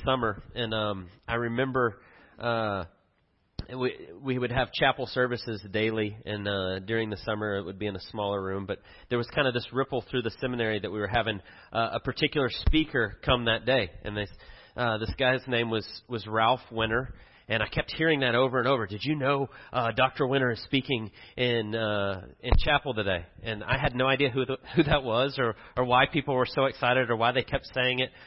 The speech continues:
over and over. And I finally asked somebody, I was like, "What's, you know, what's the big deal about chapel today?" And they were like, "Oh, you don't know who Ralph Winter is."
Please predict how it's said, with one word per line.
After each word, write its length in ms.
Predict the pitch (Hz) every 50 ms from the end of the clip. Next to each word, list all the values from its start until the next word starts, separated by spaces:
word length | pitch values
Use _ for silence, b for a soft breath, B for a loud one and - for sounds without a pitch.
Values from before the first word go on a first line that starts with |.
| B B B
over 220 | 135 139 127 135
and 60 | 127
over. 200 | 120 123 127 131
And 100 | 131 123
I 100 | 117 -
finally 280 | - 175 220 226 143 113
asked 240 | 117 139 147 - -
somebody, 200 | 143 117 113 110
I 40 | 110
was 100 | 110 110
like, 160 | 110 104 -
"What's, 180 | 147 - - - - - - _ _ _
you 120 | - 123
know, 100 | 117 113 104
what's 180 | 113 135 - -
the 60 | 147
big 160 | 131 147 139
deal 240 | 127 139 139 135 127
about 320 | 120 120 117 117 - - -
chapel 340 | - 131 127 - 135 120
today?" 440 | - - 123 107 127 147 135 110 95 B B B B B B B
And 80 | - 104
they 60 | 117
were 60 | 113
like, 180 | 110 98 - -
"Oh, 80 | 131 123
you 100 | 113 113
don't 160 | 123 117 107
know 100 | 107 101
who 100 | 101 101
Ralph 220 | 98 104 101 -
Winter 240 | - 107 113 104 92
is." 120 | 90 87